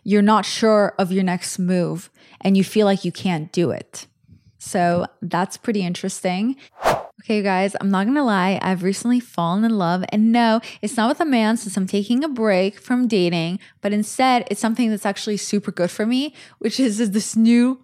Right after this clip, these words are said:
protein powder. I feel like I finally found my favorite morning shake. It picks me up and it gets me ready and going for the rest of my day. It's my newest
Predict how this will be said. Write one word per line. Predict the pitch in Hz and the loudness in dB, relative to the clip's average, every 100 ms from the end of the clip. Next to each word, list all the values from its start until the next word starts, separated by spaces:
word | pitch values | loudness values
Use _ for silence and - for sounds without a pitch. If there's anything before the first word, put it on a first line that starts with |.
| _ - | _ -2
protein | 208 202 202 175 | 0 2 0 0
powder. | 151 151 139 - - - | -2 -2 -4 -8 -12 -8
I | 214 | -2
feel | 240 | 0
like | 233 | 0
I | 220 | 0
finally | 196 208 247 | 0 0 0
found | - 185 180 185 | 0 0 0 0
my | 165 | -2
favorite | - - 202 214 226 233 - | -6 -4 0 2 2 0 -2
morning | 170 175 220 320 | -4 0 0 0
shake. | 330 - 196 185 175 - - - _ _ | -2 0 2 2 0 -10 -20 -20 _ _
It | 160 151 - | -8 -8 -10
picks | - 294 - - | -6 -6 -6 -4
me | 320 262 | 2 4
up | 226 233 | 4 2
and | 175 | 0
it | 196 | -2
gets | 202 - | -2 0
me | 202 | 0
ready | 185 208 247 247 - - - | 2 2 0 -2 -6 -18 -8
and | 170 | -2
going | 196 196 220 | 2 4 2
for | 220 196 | 0 -2
the | 170 | -2
rest | 160 151 160 214 - | -2 -2 -2 -2 -6
of | 208 | -4
my | 233 247 | -2 0
day. | 214 170 185 - | 0 0 -2 -4
It's | 196 - | -8 -6
my | 185 | -4
newest | 185 196 294 | 0 0 0